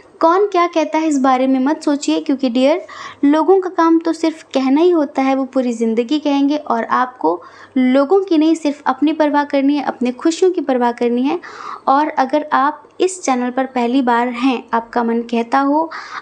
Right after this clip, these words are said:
आपकी आत्मा कहती हो, तो आप इस चैनल को like करके, share करके, subscribe करके हमें motivate कर सकते हैं। ठीक है? जय श्री कृष्णा। Option number टू,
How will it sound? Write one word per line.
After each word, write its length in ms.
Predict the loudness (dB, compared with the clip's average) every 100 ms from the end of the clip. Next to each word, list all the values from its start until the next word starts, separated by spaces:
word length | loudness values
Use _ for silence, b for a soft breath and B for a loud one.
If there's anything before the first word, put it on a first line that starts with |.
| 0
आपकी 460 | 0 0 -4 -4 0
आत्मा 360 | 0 2 0
कहती 380 | 0 -4 -6 -2
हो, 100 | -2
तो 320 | 0 -2 -4 -14 B B B B -6 -4
आप 300 | -2 -6 -12 -6
इस 200 | -6 -2
चैनल 300 | -2 -2 -2
को 140 | 0
like 300 | 0 0 -2
करके, 420 | -4 -4 -2 -4 -4
share 360 | -2 0 0
करके, 360 | -2 -4 -2 -4
subscribe 540 | -4 -8 -6 -4 -4 -4
करके 300 | -4 -2 -4
हमें 180 | -2 -2
motivate 540 | 0 -2 -4 -2 -4 -6
कर 180 | -8
सकते 400 | -8 -8 -16 -12
हैं। 160 | -12 -12 -18 -16 -6
ठीक 160 | -4 -4
है? 160 | -8 -14 -20 _ -20 _ -4
जय 220 | 0 -2
श्री 160 | -2 -8
कृष्णा। 460 | -6 -6 -6 -8 -10 B B -20 -20 -20 -20 -20 _ -20 -20 -20 -20 -20 -20 -20 -20 -20 -12 -4
Option 300 | -4 0 0
number 260 | 0 0 -4
टू, 200 | -4